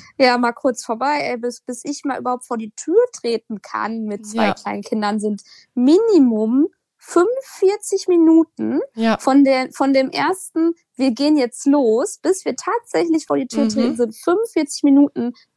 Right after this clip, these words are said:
Speaker 1: einfach weg.
Speaker 2: Ja.
Speaker 1: Da,
Speaker 2: Ja.
Speaker 1: das mach ich nicht mal eben, ne?
Speaker 2: Ja, ja.
Speaker 1: Also ich überlege mir tatsächlich auch wirklich, äh, lohnt es sich jetzt noch? Ähm, oder ich hab mir das damals überlegt, meine Kinder sind jetzt zwei und vier, es ist alles deutlich einfacher, aber,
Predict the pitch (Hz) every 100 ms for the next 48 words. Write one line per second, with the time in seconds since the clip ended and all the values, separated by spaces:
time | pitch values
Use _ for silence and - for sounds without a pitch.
0 | _ 208 220 220 208 220 640 - - _
1 | 220 220 _ _ - 117 202 180 226 254
2 | - 539 - 247 - 214 202 220 214 202
3 | 180 - 214 180 - _ 214 208 233 254
4 | 254 233 226 220 277 453 269 240 226 240
5 | - - 220 233 - 208 214 220 403 -
6 | 240 294 440 - _ _ _ _ - 226
7 | 220 226 262 554 427 - 233 220 220 -
8 | 214 220 381 - _ _ _ _ _ _
9 | _ 233 226 226 220 214 208 202 - -
10 | 240 202 254 330 - - 277 403 - 226
11 | 214 208 214 220 214 208 233 226 220 220
12 | 214 - - 208 208 - 302 294 220 214
13 | - - 208 220 - 226 - 262 262 202
14 | 208